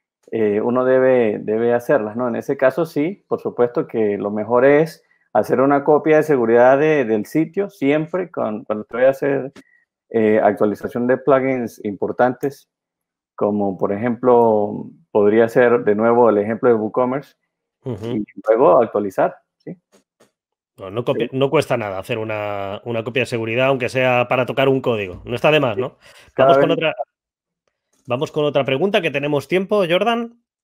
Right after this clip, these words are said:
Speaker 2: Eh, en este
Speaker 1: Sí.
Speaker 2: caso, Miguel Fuentes nos pregunta, ¿se puede aplicar este método de actualizaciones a las versiones con licencia?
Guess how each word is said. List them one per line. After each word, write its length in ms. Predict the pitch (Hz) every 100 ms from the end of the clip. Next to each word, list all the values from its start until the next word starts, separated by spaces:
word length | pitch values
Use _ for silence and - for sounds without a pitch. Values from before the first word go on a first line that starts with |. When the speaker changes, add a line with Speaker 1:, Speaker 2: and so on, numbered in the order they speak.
| _ _ _ _
Speaker 2:
Eh, 300 | 135 131 127
en 100 | 139
este 240 | 151 -
Speaker 1:
Sí. 60 | 156
Speaker 2:
caso, 380 | 165 - 190 180
Miguel 280 | 147 175
Fuentes 400 | 151 156 143 117
nos 180 | 107 117
pregunta, 400 | - 123 131 113
¿se 140 | - 120
puede 160 | 147
aplicar 340 | 185 165 143 135
este 220 | - 120
método 400 | 120 120 113 110
de 100 | 110
actualizaciones 840 | 101 113 107 110 104 120 110 104 _ - - - _ -
a 120 | 131
las 160 | 127
versiones 560 | 117 123 - 143 127 -
con 260 | - 123 117
licencia? 560 | 117 - 135 214 247